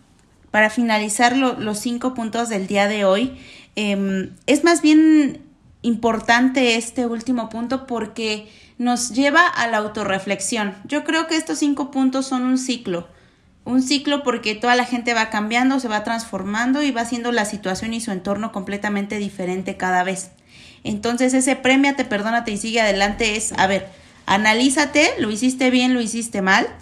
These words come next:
perdónate si es necesario, prema-, prémiate si lo consideras también necesario,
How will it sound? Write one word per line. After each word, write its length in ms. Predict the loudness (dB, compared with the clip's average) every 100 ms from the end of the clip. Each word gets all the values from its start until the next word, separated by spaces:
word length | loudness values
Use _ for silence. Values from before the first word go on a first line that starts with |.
| -20 _ -20 -20 -20 -20 -20 _ -20 0
perdónate 600 | 4 6 6 6 6 2
si 100 | 0
es 100 | -2
necesario, 680 | -2 -2 2 4 4 -2 -2
prema-, 420 | 2 2 2 -2
prémiate 520 | 0 4 4 4 2 -2
si 260 | -2 -2
lo 180 | 0 0
consideras 720 | 0 -2 -2 0 2 2 2
también 400 | -2 0 0 2
necesario, 600 | 0 0 0 2 2 0